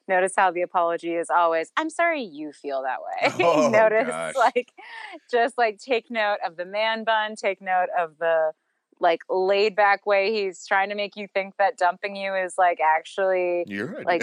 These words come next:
Speaker 1: really hard on him. <laughs>
Speaker 2: Oh,
Speaker 1: Yeah,
Speaker 2: God.
Speaker 1: exactly. Um, yeah. All right, so you wanna see more boning is where we <laughs> started off,
Speaker 2: <laughs> Yeah,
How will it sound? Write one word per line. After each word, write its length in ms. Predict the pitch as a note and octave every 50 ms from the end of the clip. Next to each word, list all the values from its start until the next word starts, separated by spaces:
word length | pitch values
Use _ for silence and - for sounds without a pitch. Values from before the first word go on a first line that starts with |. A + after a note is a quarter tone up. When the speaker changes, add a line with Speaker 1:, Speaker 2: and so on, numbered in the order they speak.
| C#3+ -
Speaker 1:
really 420 | E3+ F3 F3+ G3 G#3 G#3 G#3+ A3 A#3+
hard 360 | G#3 G3+ F#3+ F#3+ G3 G3+ G#3
on 200 | G3+ F3+ E3 D#3+
him. 540 | E3+ F#3 F3 C#3+ C3 D#3 F3+ G3+ A#3+ C4+ D4
<laughs> 40 | C4+
Speaker 2:
Oh, 60 | -
Speaker 1:
Yeah, 120 | A#3 -
Speaker 2:
God. 320 | - B3 A#3 A3 - - B1+
Speaker 1:
exactly. 500 | - F#3 F3+ F#3 - - - - - _ _ - E4 F#4+ F#4+ F#4 F4+ F4 E4+ E4+ E4 D4+ C4+ - -
Um, 480 | G3+ G3+ F#3+ F#3+ F#3 F3+ F3+ F3+ E3+ C#3+ _ _ _ _ _ _ _ _ _ _ _ _ F#3
yeah. 140 | F3+ F3 D#3+ A#2+ B1 - - - _ _ _ _ _ _ _ _ _ _ _ _ _ _ _ _ _ _ _ _ _ _
All 100 | - A3 A3+
right, 240 | G3 E3+ D#3 -
so 220 | - - G#3 G3 F#3+
you 240 | F#3+ G3+ G#3+ G#3+ G#3+
wanna 200 | G#3+ G#3+ A3 -
see 160 | - - G3
more 180 | F#3+ F3+ E3
boning 480 | D3+ C#3 C#3 A#2 F2+ D#2 F2 - F3+ F#3+ _
is 160 | - G3+ F3
where 160 | E3 E3 C#3+ D3+
we 100 | F#3+ A#3+
<laughs> 80 | -
started 340 | C4+ C#4 D4+ D4 D#4+ E4+ - -
off, 200 | E4 F4 G4 G4 -
Speaker 2:
<laughs> 80 | -
Yeah, 280 | B2+ D#3 D3 B2+ A#2